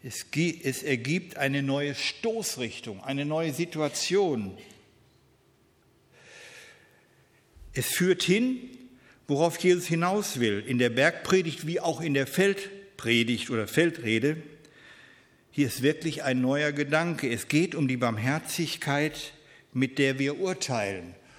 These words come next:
Und dazu mein Thema, das ihr jetzt einblenden könnt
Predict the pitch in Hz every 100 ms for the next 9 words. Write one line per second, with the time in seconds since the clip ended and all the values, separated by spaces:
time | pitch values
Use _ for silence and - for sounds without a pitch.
0 | - - _ - 123 139 147 - 165 151
1 | 147 - _ 131 131 139 - 196 156 131
2 | 160 - - - 143 143 160 139 143 -
3 | 170 156 123 120 131 131 143 185